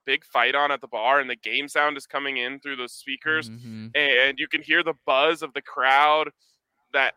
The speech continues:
Speaker 1: that just hits differently in kind of boxing or U F C matches, and the place is packed. It's just, it's an awesome vibe. So come on down, hang out. You'll get your member size beers if you're a D N V R member, twenty-two ounces for the price of sixteen. Those things, they're hefty.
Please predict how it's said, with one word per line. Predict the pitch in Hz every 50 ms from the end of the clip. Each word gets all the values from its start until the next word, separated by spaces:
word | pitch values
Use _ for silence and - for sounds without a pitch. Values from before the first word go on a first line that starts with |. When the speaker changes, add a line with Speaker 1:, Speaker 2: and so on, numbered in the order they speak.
| _ -
Speaker 1:
that | 139 131 117 - -
just | - 143 - -
hits | - 165 - -
differently | - - 151 147 160 151 147 147 151 151 151
in | 143 139 131
kind | - 139 131 135
of | 123 120 -
boxing | 127 123 131 135 - - 147 131 120
or | 113 110
U | 113 123 131
F | 123 -
C | - - 135 135
matches, | 131 131 127 131 - - 139 131 - _ _ _ _ _ _ _ - -
and | 139 139 139 135 135 131 131 131 131 127 127 127 123 120 - - _ _ _ _ _ _ _ _ _ _ _ _ -
the | 131 - _
place | - 175 165 160 - -
is | 147 -
packed. | _ - - 151 143 147 143 - -
It's | 139 -
just, | - 190 - 226 -
it's | 151 160 -
an | 160 151 -
awesome | - 156 160 170 170 - 151 135
vibe. | 127 135 127 120 -
So | - 131
come | - 156 151
on | 156 165 160 160
down, | 147 143 143 143 143 143 139 _ _ _ _ _ _ _
hang | - 147 151 151 147
out. | 143 139 139 143 135 -
You'll | 110 127 123
get | 131 143 -
your | 160 147
member | 143 143 147 147 151 151
size | 151 - 160 143 143 143 139
beers | - - 135 135 135 139 143 143 135
if | 127 -
you're | 131 123 123
a | 117
D | 123 127
N | 127 127
V | 123 127
R | 123 120 120
member, | 120 117 117 123 123 120
twenty-two | - - 127 117 123 113 - 123 117
ounces | 113 113 120 117 - 110
for | - -
the | 110 107
price | - - 117 120 - -
of | 110
sixteen. | - - 107 - - - 117 117 113
Those | 110 113 117 -
things, | - - 120 117 113 110 - - _ _ _ _ _ _ _ _ -
they're | 117 113
hefty. | 110 - 135 - - - - 123 120 110